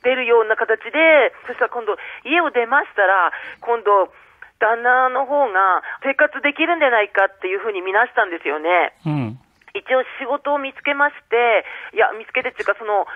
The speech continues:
Speaker 1: 前に
Speaker 2: 仕事を見つけたっていうのは、その、お、
Speaker 1: 前
Speaker 2: お嬢さんが仕事を見つけたということね。
Speaker 1: ええ、あの、
Speaker 2: はい。
Speaker 1: 新しいっていうか、その前に仕事してた仕事を復帰したんですよね。
Speaker 2: はい。
Speaker 1: で、そこで事情を伝えて、一応シングルっていうか、その今、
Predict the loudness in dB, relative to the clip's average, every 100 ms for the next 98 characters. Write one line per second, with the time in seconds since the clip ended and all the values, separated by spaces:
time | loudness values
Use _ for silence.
0 | -18 -20 -12 0 0 2 0 2 2 0
1 | -2 -2 -4 -2 -2 -2 -2 -4 -4 -4
2 | 0 2 0 -2 -4 -2 0 0 0 0
3 | 2 0 -2 -6 _ -6 -2 0 0 0
4 | -2 -6 -6 -6 -6 0 4 4 4 2
5 | 2 2 0 -2 -4 -4 -2 -2 0 2
6 | 0 -4 -10 -8 -6 -6 -2 -4 -4 -8
7 | -6 -2 2 4 2 0 -12 -14 -12 -6
8 | 0 0 -2 -4 -4 -2 -2 -2 -2 -2
9 | -2 -4 _ _ _ _ -20 -6 0 0
10 | -2 -12 -20 -10 -6 -2 -2 -4 -4 0
11 | 4 2 0 2 2 2 2 4 4 2
12 | -4 -2 -2 -4 -10 -10 -6 0 0 0
13 | -4 -8 -6 -6 -4 0 0